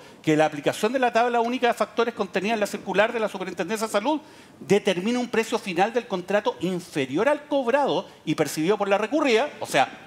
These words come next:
la recurrida, que en este caso son lo-, la isapre, recibió más, entonces las cantidades recibidas en exceso y cuyo cobro no esté prescrito deben ser restituidas como excedente de cotizaciones.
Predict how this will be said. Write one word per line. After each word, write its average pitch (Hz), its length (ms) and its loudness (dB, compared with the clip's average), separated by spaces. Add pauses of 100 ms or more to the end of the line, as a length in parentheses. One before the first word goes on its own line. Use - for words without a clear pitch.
(300)
la 123 140 4
recurrida, 165 520 2
que 151 80 -6
en 131 80 -2
este 143 160 -4
caso 147 340 0
son 156 300 2
lo-, 147 240 2
la 139 220 0
isapre, 185 340 0 (220)
recibió 156 560 2
más, 220 260 4 (720)
entonces 226 380 2
las 202 100 2
cantidades 208 380 2
recibidas 208 500 0
en 330 160 4
exceso 359 560 -2
y 151 80 -6
cuyo 175 260 -2
cobro 208 300 2
no 170 80 0
esté 294 220 -2
prescrito 349 500 0 (300)
deben 233 240 2
ser 240 160 2
restituidas 220 500 0
como 190 200 0
excedente 220 680 0
de 254 140 2
cotizaciones. 196 840 0